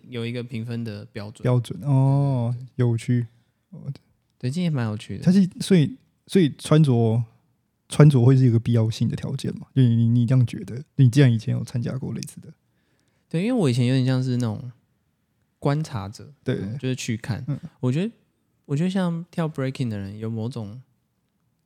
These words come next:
Speaker 1: 流行，就他们有某种主流穿法。
Speaker 2: 嗯。哦，了。
Speaker 1: 但不是宽松。
Speaker 2: 嗯，嗯，嗯，嗯。
Speaker 1: 有些，有些 B-boy 有看过，甚至喜欢穿很紧。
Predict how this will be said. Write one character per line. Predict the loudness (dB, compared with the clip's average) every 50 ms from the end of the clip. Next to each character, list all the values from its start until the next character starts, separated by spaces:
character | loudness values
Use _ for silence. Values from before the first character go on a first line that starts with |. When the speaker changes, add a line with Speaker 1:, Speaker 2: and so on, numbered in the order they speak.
| _ _ _ _ _ _ _ _ _ _
Speaker 1:
流 | -8 -6 -6 -6 -6
行， | -6 -8 -10 -12 -12 -14 -16 -18 -20 _
就 | -8 -6
他 | -6 -4 -2
们 | -2
有 | 0 2
某 | 2 2 2
种 | 0 -2 -2 -4 -6 -8 -8
主 | -10 -8 -8 -8
流 | -8 -10 -12
穿 | -12 -12 -12 -12 -12 -12
法。 | -14 -16 -18 -16 -6 -2
Speaker 2:
嗯。 | 0
哦， | 2 2 2 2 2 2 2 2 0 0 -2 -4 _ _ _
了。 | 0 0 2 0 0 -4 -6 -8 -8 -10 -12 _ _ _ _ _
Speaker 1:
但 | -6 -6 -6
不 | -6 -6 -6 -6
是 | -6 -6 -6 -6
宽 | -6 -4 -4 -4 -4 -6
松。 | -8 -10 -14 -14 -16 -18 -20 -20 _ _ _ _ _ _ _ _ _ _ _ 4
Speaker 2:
嗯， | 4 4
嗯， | 6 4 4
嗯， | 2 2
嗯。 | 2
Speaker 1:
有 | 2 2
些， | 2 2 0 0 -2 -4 -6 -10
有 | _ -6 -4 -2
些 | -2 -2
B-boy | -2 -4 -4 -4 -2 -2
有 | -2 -4 -4
看 | -4 -4 -4 -4
过， | -2 -4 -4 -4 -6 -10 -14 -18 _
甚 | _ -14 -8 -6 -6 -4
至 | -4 -6 -6 -8
喜 | -6 -6 -6 -6
欢 | -4 -6
穿 | -6 -6 -6 -6 -6
很 | -6 -8 -10
紧。 | -12 -18 -20